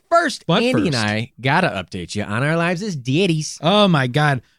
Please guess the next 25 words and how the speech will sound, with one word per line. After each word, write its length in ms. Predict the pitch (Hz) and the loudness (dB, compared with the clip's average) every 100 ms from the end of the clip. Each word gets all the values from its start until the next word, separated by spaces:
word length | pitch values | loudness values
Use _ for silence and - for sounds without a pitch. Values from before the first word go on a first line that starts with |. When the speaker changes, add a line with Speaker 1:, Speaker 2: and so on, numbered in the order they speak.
| _ _ _ - | _ _ _ 0
Speaker 2:
Uh, 260 | 160 160 170 | 2 2 2
Art 160 | 175 | 0
and 100 | 269 | 2
I 220 | 208 190 202 | 0 0 0
are, 360 | 139 143 143 147 | -2 -2 -2 -4
of 200 | 139 143 | -6 -6
course, 400 | 165 165 170 - _ | -2 -2 -4 -10 _
still 380 | - - 185 339 | -16 2 2 4
daddies. 560 | 262 220 262 294 - _ _ | 4 4 2 0 -6 _ _
We 400 | 127 143 139 139 113 | 0 2 2 -2 -4
are 480 | 120 123 117 117 _ _ _ | -2 -2 -2 -4 _ _ _
still 540 | - - 185 202 208 175 | -14 0 4 4 4 0
co-raising 1040 | - 180 208 190 185 175 185 185 185 - | -2 0 2 0 0 -2 -2 -2 -6 -6
a 380 | 123 127 123 120 | -4 0 0 -2
beautiful 640 | 104 - - 127 247 262 | -4 -16 -4 0 0 -2
family 560 | - 127 117 110 113 110 _ _ _ | -4 -4 -4 -4 -6 -8 _ _ _
here 240 | _ - 139 | _ 0 4
in 120 | 185 | 4
the 80 | 170 | 4
bunker. 360 | 131 123 131 | 2 2 0
We 180 | 127 104 | 0 -2
live 180 | 95 104 | -4 -2
in 80 | 117 | -2
the 80 | 107 | -2
bunker. 500 | 110 110 117 107 | -4 -4 -4 -4